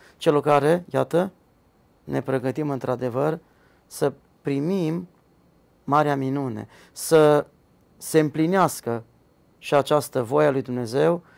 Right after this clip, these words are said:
pentru că spunem în Tatăl nostru: „Precum voia se împlinește în cer, iată, de data aceasta, voia se va împlini și aici, pe pământ.” Deci, gândul nostru este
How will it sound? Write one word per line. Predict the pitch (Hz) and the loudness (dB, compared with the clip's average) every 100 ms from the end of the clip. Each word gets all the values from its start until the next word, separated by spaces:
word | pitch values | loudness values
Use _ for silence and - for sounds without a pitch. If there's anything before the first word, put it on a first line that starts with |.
| _ - | _ -2
pentru | 143 131 | -2 0
că | 135 | -4
spunem | - - 165 135 127 | -6 -4 -4 -2 -4
în | 123 117 | -8 -6
Tatăl | 139 135 131 | -2 0 -2
nostru: | 123 143 - 165 170 _ _ - _ | -4 -6 -6 -4 -6 _ _ -20 _
„Precum | - 147 143 143 | 0 0 0 -2
voia | 143 170 156 | 4 6 4
se | - | 2
împlinește | 131 139 135 127 - | -8 -6 -6 -6 -10
în | 117 | -10
cer, | - 139 165 196 - _ _ - | -4 0 0 -2 -8 _ _ -2
iată, | 151 147 | -2 0
de | 127 131 | -4 -4
data | 139 127 | -4 -4
aceasta, | 120 131 139 - 175 180 _ _ _ | -4 -2 -4 -2 -6 -6 _ _ _
voia | 120 143 151 | -6 0 0
se | 147 120 | 0 -6
va | 120 | -8
împlini | 120 123 117 131 143 _ _ | -8 -10 -10 -10 -12 _ _
și | - | -10
aici, | 123 120 - _ - | -10 -10 -16 _ -14
pe | 120 | -10
pământ.” | 117 120 117 110 - _ _ _ - | -10 -8 -10 -12 -20 _ _ _ -2
Deci, | 147 151 - - _ _ _ _ _ _ _ _ _ _ _ _ _ _ _ _ _ _ _ | 2 2 -2 -14 _ _ _ _ _ _ _ _ _ _ _ _ _ _ _ _ _ _ _
gândul | 120 185 208 202 | 0 0 2 2
nostru | 160 151 - 156 202 - _ _ _ _ _ _ _ - | 2 0 -4 -6 -6 -8 _ _ _ _ _ _ _ -10
este | 135 151 - - 151 151 | -2 -2 -2 2 4 4